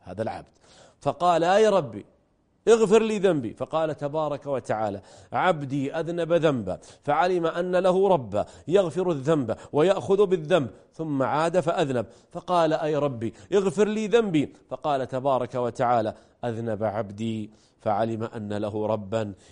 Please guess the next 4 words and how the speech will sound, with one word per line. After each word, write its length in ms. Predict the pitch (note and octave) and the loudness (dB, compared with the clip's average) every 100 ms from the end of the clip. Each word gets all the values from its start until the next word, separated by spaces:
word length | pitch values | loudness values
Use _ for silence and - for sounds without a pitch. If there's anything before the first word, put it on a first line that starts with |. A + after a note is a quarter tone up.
| _ | _
يغفر 560 | A2 B2 D3+ A#2 A#2+ A#2 | -4 0 0 -2 -4 -4
الذنب 680 | G#2 F#2+ A#2+ A2 G2+ G#2+ G#2 - _ _ | -4 -4 -4 -4 -4 -2 -2 -6 _ _
ويأخذ 600 | A#2+ A2 A2+ - A2+ G#2 | -6 -4 -6 -8 -8 -8
بالذنب، 540 | F#2+ F#2+ F#2+ F#3 F#3+ | -8 -10 -2 -2 -2